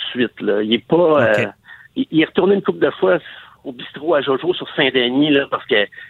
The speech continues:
Speaker 1: il,
Speaker 2: Mhm.
Speaker 1: il, je pense qu'il l'acceptait pas. Fait qu'il continue un peu à faire la fête avec ses, ses amis, puis à un moment donné, ben, il s'est arrêté, puis il s'est dit, « OK, faut que je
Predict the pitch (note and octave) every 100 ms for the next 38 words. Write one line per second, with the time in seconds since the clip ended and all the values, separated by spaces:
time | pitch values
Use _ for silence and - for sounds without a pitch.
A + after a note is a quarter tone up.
0 | - _ - C3 G#2 G#2 F#2+ D3 C#3 B2+
1 | _ - _ - - G#3+ D4 - - E3+
2 | - B2+ - D#3+ - D3 - F3 - A3+
3 | - A3+ - D3+ A#2 E3 B2+ - - G2+
4 | F2+ - - - _ _ - C3+ B2+ C3+
5 | E3 C3+ C#3 C3+ C#3 D3 - B2 A#2+ G#2
6 | F2+ - - G2 - _ - - - G2+
7 | A#2+ - - - D#3+ C#3+ _ -